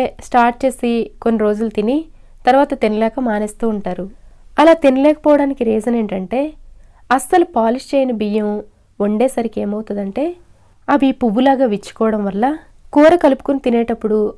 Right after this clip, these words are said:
రుచి లేదని చెప్తూ ఉంటారు. అలా అస్సలు పాలిష్ చేయని బియ్యం తినలేనప్పుడు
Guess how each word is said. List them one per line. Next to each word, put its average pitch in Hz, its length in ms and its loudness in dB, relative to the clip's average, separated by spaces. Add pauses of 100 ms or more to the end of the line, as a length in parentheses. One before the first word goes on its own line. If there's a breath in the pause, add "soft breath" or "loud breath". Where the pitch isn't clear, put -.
రుచి 233 260 -2
లేదని 240 340 0
చెప్తూ 233 240 -6
ఉంటారు. 190 360 -6 (640)
అలా 277 220 6 (300)
అస్సలు 311 420 0
పాలిష్ 214 340 0
చేయని 240 200 2
బియ్యం 202 260 -4
తినలేనప్పుడు 196 640 -6